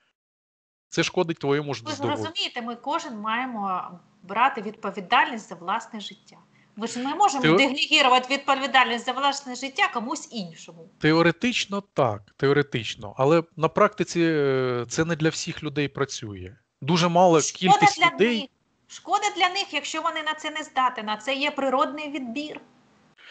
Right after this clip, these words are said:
Speaker 1: Е, знаєте, от ще, е, в-, відносини між чоловіком і жінкою.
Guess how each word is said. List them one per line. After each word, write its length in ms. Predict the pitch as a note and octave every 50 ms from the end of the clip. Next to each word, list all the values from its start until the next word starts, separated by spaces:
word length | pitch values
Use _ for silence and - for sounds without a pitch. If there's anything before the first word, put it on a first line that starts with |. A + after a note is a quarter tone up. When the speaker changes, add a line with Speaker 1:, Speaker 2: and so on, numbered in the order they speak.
| - - - - _ -
Speaker 1:
Е, 180 | C#3+ C#3+ C#3
знаєте, 380 | B2 C#3 F3+ G#3+ G#3 - - C#3+
от 280 | C#3+ C#3 - - D#3 C3
ще, 200 | - - - E3+ E3 D#3 C#3+ B2+
е, 60 | A#2+ A#2 A#2+ A#2+ A#2 A#2 A#2 -
в-, 280 | D#3 B2+ C#3 E3+ D3+ C3
відносини 560 | B2+ C#3+ C#3 D3 F#3+ G#3+ - - D3+ C3+ C3+
між 140 | C#3+ C#3 -
чоловіком 540 | - - D3 C#3 D3 F3 F#3 - D#3 C#3+ D3
і 60 | C#3+
жінкою. 640 | A#2+ A2 A#2 A2 G2+ F#2+ F#2 - F#2+ F2+ F2+ F2